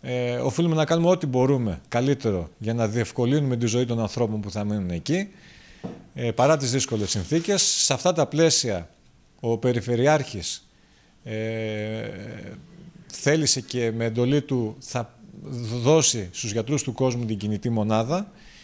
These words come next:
οι οποίοι θα δραστηριοποιηθούν εκεί πλέον με ευθύνη του στρατού, όπως γνωρίζετε.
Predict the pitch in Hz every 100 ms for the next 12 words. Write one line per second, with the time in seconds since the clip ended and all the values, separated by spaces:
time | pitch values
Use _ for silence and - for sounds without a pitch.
0 | - - 123 117 139 131 131 120 113 -
1 | 135 127 107 120 110 147 135 110 127 127
2 | 123 123 117 110 - 123 107 104 - 87
3 | - 170 196 104 92 90 95 110 135 -
4 | 226